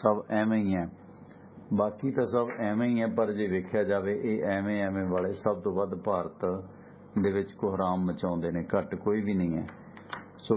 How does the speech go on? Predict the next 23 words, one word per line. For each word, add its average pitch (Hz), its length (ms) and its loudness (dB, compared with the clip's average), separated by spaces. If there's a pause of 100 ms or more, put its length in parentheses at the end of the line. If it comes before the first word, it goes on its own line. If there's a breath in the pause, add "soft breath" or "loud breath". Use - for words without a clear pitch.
(160)
ਭਾਵੇਂ 104 320 2
ਦੂਸਰਿਆਂ 104 420 0
ਨੂੰ 101 140 -2
ਭੰਡੀ 92 320 0
ਜਾਣ 110 280 0 (340)
ਕਿ 101 140 4 (140)
ਇਹ 92 240 4 (3000)
law 107 280 10
and 110 160 8
order 107 240 4
ਨੂੰ 110 160 2
ਤੋੜਦੇ 101 420 4
ਨੇ, 104 280 2 (280)
ਭਾਰਤ 98 380 8
ਮਾਤਾ 101 300 6
ਦੀ 98 240 2
ਜੈ, 95 420 8 (120)
ਭਾਰਤ 92 380 2
ਮਾਤਾ 98 360 4
ਨਾਲ 98 180 2
ਮੁਹੱਬਤ, 90 640 0
ਭਾਰਤ 90 260 4
ਦੀ 95 140 0